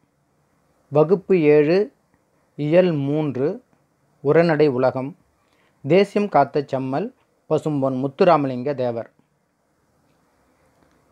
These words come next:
சென்ற பகுதியில் முத்துராமலிங்க தேவர் அவர்களின் இளமை காலம், பல்துறை ஆற்றல்,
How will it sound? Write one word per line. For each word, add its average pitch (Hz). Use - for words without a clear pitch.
சென்ற 185
பகுதியில் 175
முத்துராமலிங்க 202
தேவர் 165
அவர்களின் 156
இளமை 156
காலம், 156
பல்துறை 175
ஆற்றல், 156